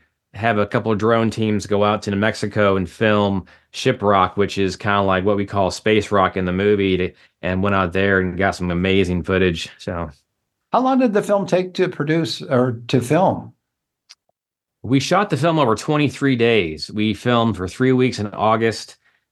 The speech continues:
Speaker 1: and then we took, uh, three months down because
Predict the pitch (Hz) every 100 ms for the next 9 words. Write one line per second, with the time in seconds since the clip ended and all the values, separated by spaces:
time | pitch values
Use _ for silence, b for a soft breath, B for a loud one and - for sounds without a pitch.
0 | _ 107 104 117 127 127 120 123 120 -
1 | - 104 101 101 98 98 90 - 110 120
2 | 127 120 107 101 98 101 107 107 101 95
3 | 92 87 107 98 101 101 95 -